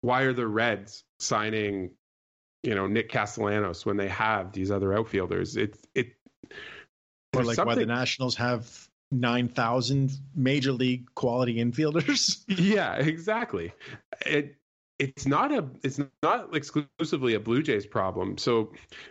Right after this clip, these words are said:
Speaker 1: I think if, I think part of the reason maybe it is hard to get deals done is there's probably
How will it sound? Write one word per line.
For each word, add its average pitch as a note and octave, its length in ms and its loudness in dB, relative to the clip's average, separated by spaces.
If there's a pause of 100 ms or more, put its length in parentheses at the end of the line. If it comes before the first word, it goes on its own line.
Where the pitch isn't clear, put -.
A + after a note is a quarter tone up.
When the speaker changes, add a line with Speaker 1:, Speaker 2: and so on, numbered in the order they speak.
Speaker 1:
I C3 120 0
think F3 220 0
if, C#3+ 220 -2
I C3+ 100 0
think D3 220 -2
part C#3+ 240 2
of C3+ 60 -2
the A#2+ 100 -2
reason G#2+ 280 -2
maybe G#2+ 260 2
it G#2 60 0
is B2+ 140 2
hard G#2 240 0
to A2 60 -6
get G2+ 200 -4
deals G2 300 0
done G2+ 260 -2
is G2+ 120 -2
there's A2+ 180 0
probably A#2+ 560 0